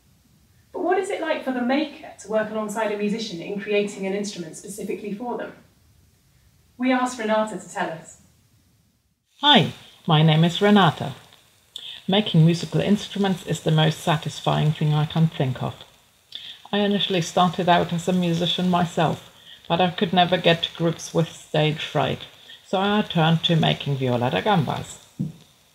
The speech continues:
Speaker 2: This is great, because through my instruments I still get up on stage, but someone else does the playing.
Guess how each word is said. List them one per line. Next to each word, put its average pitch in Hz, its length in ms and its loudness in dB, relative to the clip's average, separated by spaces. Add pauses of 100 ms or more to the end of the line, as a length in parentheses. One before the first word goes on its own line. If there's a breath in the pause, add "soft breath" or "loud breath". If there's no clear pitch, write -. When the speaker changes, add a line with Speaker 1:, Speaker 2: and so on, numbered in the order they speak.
(2250 loud breath)
Speaker 2:
This 247 220 2
is - 80 -8
great, 180 460 4 (220)
because 170 380 -2
through 196 220 2
my 175 240 6
instruments 170 580 2
I 156 140 0
still 180 300 0
get 160 260 2
up 151 140 -2
on 143 120 -2
stage, - 580 -4 (260 loud breath)
but 165 180 -4
someone 147 340 2
else 160 440 -2
does - 240 -18
the - 100 -8
playing. - 540 -2